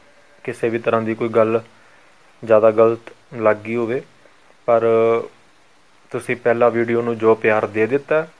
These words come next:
ਉਹ ਮੇਰੀਆਂ ਉਮੀਦਾਂ ਤੋਂ ਪਰੇ ਆ, ਕਿਉਂਕਿ ਮੈਂ ਨਹੀਂ ਸੋਚਿਆ ਸੀ। ਮੈਨੂੰ ਉਮੀਦ ਸੀ fifty fifty response ਆਏਗਾ, ਫਿਫਟੀ ਨਹੀਂ, ਸਿਕਸਟੀ ਫਿਫਟੀ ਹੋ ਜਾਏਗਾ, ਪਰ ਇਹ ninety four, ninety three percent positive response ਸੀ,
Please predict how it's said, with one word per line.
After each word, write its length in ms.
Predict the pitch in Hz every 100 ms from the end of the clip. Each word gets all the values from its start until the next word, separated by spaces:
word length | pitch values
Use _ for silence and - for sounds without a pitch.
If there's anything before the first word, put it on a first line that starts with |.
| _ _ _ _ _
ਉਹ 120 | 131 123
ਮੇਰੀਆਂ 400 | 120 113 113 117
ਉਮੀਦਾਂ 480 | 120 117 110 107 113
ਤੋਂ 120 | 117
ਪਰੇ 280 | 107 107 107
ਆ, 60 | 107
ਕਿਉਂਕਿ 240 | 110 107
ਮੈਂ 220 | 113 107
ਨਹੀਂ 140 | 107 110
ਸੋਚਿਆ 380 | 113 101 - 104
ਸੀ। 100 | 117
ਮੈਨੂੰ 220 | 110 113
ਉਮੀਦ 320 | 117 123 110
ਸੀ 200 | 110 123 123 - - - -
fifty 260 | 131 -
fifty 280 | 127 127 131
response 460 | 113 - 113 110 113
ਆਏਗਾ, 260 | 107 110
ਫਿਫਟੀ 280 | 117 120 127
ਨਹੀਂ, 120 | 127
ਸਿਕਸਟੀ 340 | 120 139 - 147
ਫਿਫਟੀ 300 | 120 - 120
ਹੋ 80 |
ਜਾਏਗਾ, 320 | 107 104 107 120 - - _
ਪਰ 120 | 120
ਇਹ 160 | 120 127
ninety 420 | 120 110 113 135
four, 440 | - 123 120 135 - _ _
ninety 320 | 123 113 110 127
three 260 | - 127
percent 360 | 123 123 - 123
positive 360 | 120 117 117 117
response 460 | 110 - 107 107
ਸੀ, 180 | 120 135